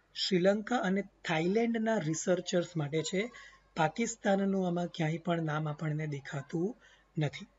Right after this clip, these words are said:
બરાબર? અથવા તો ચાઇનાનું નામ નથી દેખાતું. ચાઇના અને પાકિસ્તાન પણ આપણા પડોશી દેશો છે, પણ પાકિસ્તાનનું નામ કેમ નથી? કારણ કે પાકિસ્તાન સાથે already આપણા સંબંધો ખરાબ ચાલે છે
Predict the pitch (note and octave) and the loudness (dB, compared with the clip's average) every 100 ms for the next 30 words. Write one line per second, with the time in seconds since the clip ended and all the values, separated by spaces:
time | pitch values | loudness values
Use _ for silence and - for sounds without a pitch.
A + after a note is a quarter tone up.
0 | _ F3 D#3 G3+ D#4+ - _ _ _ _ | _ -4 0 0 -2 -8 _ _ _ _
1 | _ _ _ - - B3 D4 D4 A3+ A3 | _ _ _ -8 -2 -2 -2 0 4 6
2 | A3 G#3+ G3+ F3 D#3+ D3+ - D#3 D3 - | 6 6 6 4 4 0 -2 -2 -2 -4
3 | F3+ D#3+ F3 F#3+ F#3 E3+ G#3 - A3 G#3+ | 0 0 2 0 -2 -4 -4 -4 -4 -2
4 | A3+ G#3 G#3 G3+ F#3+ G#3 F3+ F3 F3+ D#3+ | -2 -2 -2 -2 -2 -2 -2 -2 -4 -6
5 | F3 - - - F3 D#3+ E3 - G#3 - | -10 -14 -20 -6 -4 0 -2 0 -6 0
6 | G#3+ G#3+ A3 G#3 G#3 - A3+ A3 G3+ G3+ | 0 0 0 0 -2 0 0 0 -2 0
7 | G3 F#3+ G3 F3 E3 F#3+ G#3+ G3 F#3+ F#3 | 0 -2 0 0 2 -4 -2 -2 -2 0
8 | E3+ E3+ F#3 F#3 F#3+ F#3 E3 E3+ F3+ - | 0 2 2 2 0 0 0 0 -2 -2
9 | D#3 F3+ - G3 G3 G3 G3+ | -4 -4 -2 -2 0 -2 -4